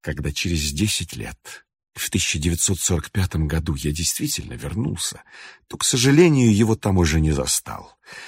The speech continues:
Его расстреляли. Мир съежился для меня до размеров листа бумаги, на который я набросился с отчаянным юношеским лиризмом.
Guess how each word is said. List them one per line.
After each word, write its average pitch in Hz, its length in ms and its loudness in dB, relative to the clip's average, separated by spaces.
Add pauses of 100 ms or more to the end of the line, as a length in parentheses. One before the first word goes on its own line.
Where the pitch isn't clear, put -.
(420)
Его 107 280 0
расстреляли. - 760 -6 (1080)
Мир 107 240 6
съежился 80 680 0
для 71 180 -4
меня 76 260 2
до 71 140 -4
размеров 73 540 -4
листа 76 380 -4
бумаги, 73 520 -6 (320)
на 95 100 -4
который 80 340 -2
я 80 120 2
набросился 80 680 2
с - 140 -4
отчаянным 101 640 4
юношеским 82 720 0
лиризмом. - 640 -10